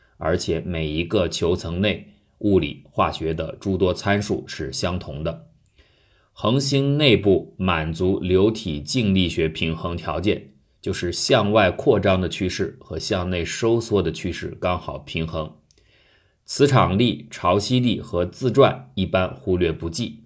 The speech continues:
恒星的总质量 M 是不变的，即质量守恒。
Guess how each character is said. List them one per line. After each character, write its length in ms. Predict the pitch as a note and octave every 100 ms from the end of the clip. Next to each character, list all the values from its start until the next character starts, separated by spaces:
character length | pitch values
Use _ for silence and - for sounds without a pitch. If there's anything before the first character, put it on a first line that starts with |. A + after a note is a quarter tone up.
| _ _ _ _ _ _
恒 260 | - A2 B2+
星 260 | B2+ B2
的 160 | G#2 E2
总 460 | D#2+ - E2+ C#2+
质 220 | D2 C#3 G#2
量 340 | F#2 D#2+ - -
M 220 | A2 F2 -
是 160 | - -
不 240 | - D2+
变 260 | G#2 F2 D#2
的， 280 | - - _ _
即 280 | - E2
质 260 | E2 - F#2+
量 260 | D#2+ D#2+ D#2+
守 220 | F2+ C2+
恒。 360 | - D2+ C#2+